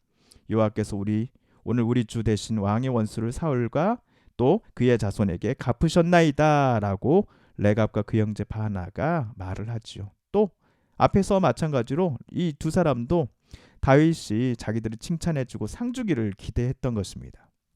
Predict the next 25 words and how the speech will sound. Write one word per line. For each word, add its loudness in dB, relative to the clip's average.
하지만 6
다윗은 2
십이 -4
절에 -2
청년들에게 0
명령하여 -2
그들을, 0
레갑과 -2
그의 -2
형제 -6
바나죠, -6
그들을 -2
죽이고 -2
수적을 6
베어 2
헤브론 -2
목가에 -2
매달고 -2
이스보셋의 -2
머리를 0
가져다가 -6
이스보셋은 -4
헤브론에서 -2
아브넬의 -2
무덤에 -4